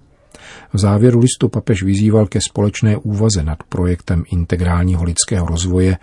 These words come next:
pro postkrizové období. Tato reflexe proběhla dnes odpoledne před virtuálním kulatým stolem, který svolali Vatikánský úřad pro službu integrálnímu lidskému rozvoji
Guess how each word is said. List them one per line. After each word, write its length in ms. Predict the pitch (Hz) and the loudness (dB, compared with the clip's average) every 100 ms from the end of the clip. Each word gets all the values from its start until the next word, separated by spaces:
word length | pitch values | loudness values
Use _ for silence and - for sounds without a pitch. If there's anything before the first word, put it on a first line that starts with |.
| - - _ | -10 -20 _
pro 160 | 95 90 | -6 -4
postkrizové 840 | - 92 - - 87 85 90 92 | -4 -8 -6 -4 -2 0 0 -2
období. 460 | 90 95 82 67 - _ _ _ _ _ _ _ _ - - - | -2 0 -2 -6 -12 _ _ _ _ _ _ _ _ -20 -20 -16
Tato 260 | - 131 135 | -4 -2 0
reflexe 480 | 117 - 123 - 117 | 0 -2 -4 -2 -2
proběhla 500 | - 92 98 90 92 | 0 0 0 0 0
dnes 200 | 90 87 - | -2 -4 -4
odpoledne 540 | 90 - 98 82 78 | -10 -4 -2 0 -4
před 240 | - 80 78 | -4 -6 -4
virtuálním 760 | 85 - 95 92 87 90 90 | -4 -2 -2 0 2 2 0
kulatým 420 | - 87 80 87 82 | -2 -4 -2 -2 -2
stolem, 400 | - 98 90 85 - - - - | -2 0 2 0 -4 -16 -20 -20
který 240 | - 123 120 - | -4 0 0 -2
svolali 360 | 101 104 104 | 0 2 2
Vatikánský 640 | 82 82 95 101 104 - - | 0 -4 0 0 0 -4 -8
úřad 320 | 101 95 92 - | -4 -4 -4 -6
pro 140 | 82 | -6
službu 440 | - 92 90 90 | -4 -4 -4 -4
integrálnímu 720 | 95 80 85 90 87 87 90 85 | -4 -4 -2 -2 0 0 0 0
lidskému 480 | 85 - 98 78 | -4 -2 -2 -2
rozvoji 440 | 80 87 90 98 | -4 -2 0 2